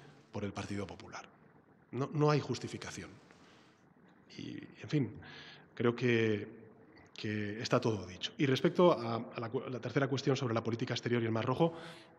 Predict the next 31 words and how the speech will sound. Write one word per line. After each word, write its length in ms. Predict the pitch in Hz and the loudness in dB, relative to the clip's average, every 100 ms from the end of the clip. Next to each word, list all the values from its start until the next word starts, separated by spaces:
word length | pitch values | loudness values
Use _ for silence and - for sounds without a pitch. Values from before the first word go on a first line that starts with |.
| - | -12
creo 160 | - 123 | -2 0
que 80 | 120 | 0
la 60 | |
ministra 240 | 113 110 113 | -2 -2 -2
de 60 | |
Defensa 220 | 104 113 | 0 -2
ha 40 | 117 | -2
sido 200 | 117 107 | -2 0
clara, 340 | 123 127 160 - - - - - | 2 2 0 -2 -14 -16 -14 -8
eh, 100 | 98 | -4
sobre 220 | 123 117 | -2 -2
este 120 | 123 | -2
asunto. 540 | 110 139 131 160 - 143 - | 0 0 2 0 0 -6 -6
España 400 | 123 - 123 120 | -2 2 4 4
no 100 | 147 | 4
se 120 | 143 | 2
opone 400 | 101 151 156 104 - | 0 2 2 0 -6
a 120 | - | -8
que 100 | 117 | -8
se 180 | - 107 | -6 0
cree 340 | 131 127 107 - - - - | 2 2 0 -8 -16 -18 -8
ninguna 440 | 107 107 117 120 120 | -4 0 2 4 4
otra 200 | 117 117 | 4 2
operación, 680 | 113 113 104 143 156 160 | 2 0 4 6 6 4
en 100 | 113 | -4
este 160 | 107 - | -4 -6
caso 240 | 117 - | -6 -6
en 60 | 110 | -6
el 80 | 101 | -6
Mar 160 | 101 | -6
Rojo. 320 | 123 131 185 | -4 0 -2